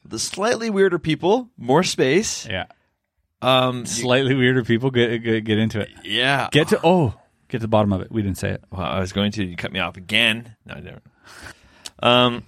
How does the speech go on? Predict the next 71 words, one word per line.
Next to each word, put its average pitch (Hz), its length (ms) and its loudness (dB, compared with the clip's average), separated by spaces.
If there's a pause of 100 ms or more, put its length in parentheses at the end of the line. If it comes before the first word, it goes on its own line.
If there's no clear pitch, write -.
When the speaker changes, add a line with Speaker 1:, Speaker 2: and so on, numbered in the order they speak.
(320)
Speaker 1:
Where, 127 180 -4
oh 151 40 6
yeah. 170 140 4
So, 131 340 0 (160)
uh, 139 420 0 (200)
well, 175 180 0
it 190 40 4
was 208 100 0
just 226 140 -8
weird. 196 200 0
Like, 135 140 2
I 135 80 2
get 170 200 2
to - 140 0
this, 156 280 -4
uh, 110 320 0 (580)
I 120 60 -4
get 139 100 2
to 147 60 -6
the 143 100 -2
train 135 220 0
station, 123 340 0
and 110 100 0
it 120 40 0
was 117 160 -2
cool 160 200 2
'cause 120 120 -8
it's 110 80 -2
right 113 100 4
across 123 280 2
from 127 80 -6
the 120 40 -2
hotel 113 240 0
I 104 60 2
was 107 120 -2
at. 107 120 4
I'm 104 80 0
like, 76 140 -6
"This 104 100 -6
is - 60 -10
perfect." 113 420 -2 (600)
And 123 300 0 (800)
I 156 120 -2
just, - 300 -4
I, 127 60 -8
I, - 320 -12 (540)
again, 143 240 2
I'm 127 240 -4
used 175 280 2
to. 180 160 2 (800)
I, - 640 -6
I 147 120 2
should - 220 2
be 220 60 4
the 196 200 -2
easiest 151 340 0
train 135 140 4
I've 120 80 2
ever 110 140 2
taken 120 300 0
because 107 260 -4
it's 101 160 -6
in 117 160 -2
my 117 120 2
country, 110 400 -2
in 107 100 0
my 101 140 2
language, 107 440 -2
Speaker 2:
Mm-hmm. 127 140 4
Speaker 1:
which 110 100 4
is, 92 240 -8